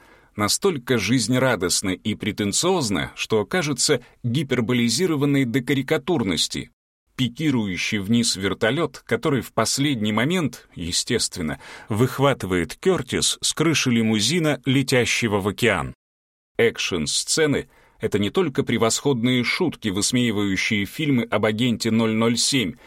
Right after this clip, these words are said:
но и видение художника, снимающего красоту на камеру. Это происходит с самого начала, когда сюжет в неторопливом темпе с присущей Кэмерону приятной плавной лёгкостью рассказывает, как Гарри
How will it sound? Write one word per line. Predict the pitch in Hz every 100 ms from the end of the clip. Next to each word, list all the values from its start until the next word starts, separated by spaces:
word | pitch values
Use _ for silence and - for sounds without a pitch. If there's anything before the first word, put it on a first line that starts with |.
| - _ -
но | 113 110 -
и | 110
видение | 104 147 107 104 95 87
художника, | - 113 165 107 92 87
снимающего | 78 110 127 147 123 - 123 113
красоту | - 120 117 143 143 170 135
на | 80
камеру. | 80 113 90 67 - - _ _ _ -
Это | 139 107
происходит | 110 104 - 165 135 117
с |
самого | - 135 135 113
начала, | 120 117 - 175 95 69 - -
когда | - 101 98
сюжет | 95 - 95 127 165 - -
в | 104
неторопливом | 135 139 151 151 190 113 85 80
темпе | 170 156 104
с | -
присущей | 113 117 180 143 - 131
Кэмерону | - 160 135 117 107 98
приятной | - 123 113 120 98 - 90
плавной | - 113 87 92
лёгкостью | 104 175 - 151 - - 135 - - - _
рассказывает, | 104 113 - 196 156 151 120
как | - 113 92 82
Гарри | 139 185 120 -